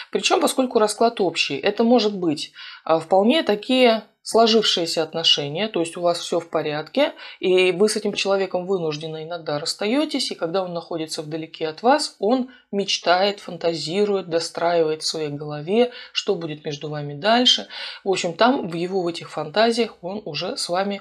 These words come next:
абсолютно счастлив, у вас есть дом, у вас есть семья, у вас, возможно, есть дети.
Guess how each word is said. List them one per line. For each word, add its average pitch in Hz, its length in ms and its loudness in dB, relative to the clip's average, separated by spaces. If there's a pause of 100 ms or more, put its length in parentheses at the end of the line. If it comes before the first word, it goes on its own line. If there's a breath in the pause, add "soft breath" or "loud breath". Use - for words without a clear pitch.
(120)
абсолютно 196 580 -4
счастлив, 226 560 0
у 196 100 -10
вас 156 240 -10
есть 151 240 -12
дом, 220 220 2
у 180 80 -4
вас 147 180 -10
есть 156 160 -6
семья, 190 360 -4
у 202 40 -6
вас, 165 220 -12
возможно, 160 400 -10
есть 147 420 -12
дети. 214 520 -2